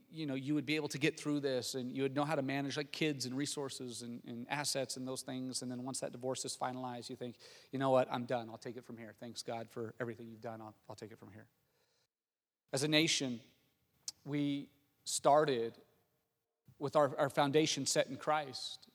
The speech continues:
It was a very biblical foundation, and, and it was a God-honoring nation, and there was anointing, and there was direction. But at some point along the way, we looked to God, and we said, "God,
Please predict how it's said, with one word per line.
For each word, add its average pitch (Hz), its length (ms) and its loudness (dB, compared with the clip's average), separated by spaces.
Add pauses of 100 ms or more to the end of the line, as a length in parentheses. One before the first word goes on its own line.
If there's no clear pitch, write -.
It 139 40 -6
was 135 160 -4
a 123 40 -6
very 156 180 6
biblical 143 400 2
foundation, 139 760 0
and, 123 120 -8 (400)
and 139 240 4
it 147 40 4
was 139 120 6
a 143 60 4
God-honoring 147 840 10
nation, 135 600 2 (340)
and 143 240 4
there 139 160 4
was 143 140 6
anointing, 147 640 2
and 139 100 2
there 147 80 6
was 143 140 2
direction. 139 640 -2
But 135 100 2
at 139 180 -2
some 151 260 -2
point 151 320 -2
along 143 280 0
the 131 80 -2
way, 147 340 4
we 143 160 -2
looked 143 260 -2
to 151 60 -8
God, 143 300 4
and 135 120 -4
we 139 60 -4
said, 131 220 -4
"God, 139 320 2